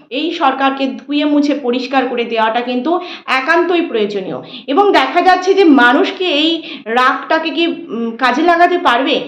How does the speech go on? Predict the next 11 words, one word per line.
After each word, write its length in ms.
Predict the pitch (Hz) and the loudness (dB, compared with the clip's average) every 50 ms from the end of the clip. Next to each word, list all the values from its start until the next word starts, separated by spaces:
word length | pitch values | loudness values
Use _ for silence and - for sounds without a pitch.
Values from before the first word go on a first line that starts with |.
| - - - | -10 -8 -4
নাকি 240 | 254 269 277 330 320 | -4 -2 -2 -2 0
আবারও 420 | - - - 254 302 320 370 339 | 2 2 2 2 2 2 2 0
ভুলে 240 | 285 311 359 359 349 | 0 2 2 2 4
যাবে 220 | 349 330 - 247 247 | 4 2 0 0 -2
সরকারি 500 | - 294 262 262 254 294 302 277 277 285 | 0 2 2 2 2 0 0 0 2 2
অনুদানের 440 | 254 240 226 208 214 214 185 170 | 2 0 2 0 0 -2 -2 -4
কাছে, 300 | - 196 220 - - 196 - - - - - - - | -4 -6 -8 -8 -10 -12 -12 -12 -14 -18 -20 -20 -12
সবটাই 480 | - - 359 339 339 - - 339 311 294 | -4 0 2 2 2 4 2 2 2 2
কিন্তু 260 | 302 277 262 262 285 294 | 0 0 0 0 0 0
দেখার 420 | - 262 226 208 220 - 269 269 277 | 0 2 0 0 0 -2 0 0 2
বিষয়। 340 | 311 320 311 359 359 359 | 2 2 4 4 4 4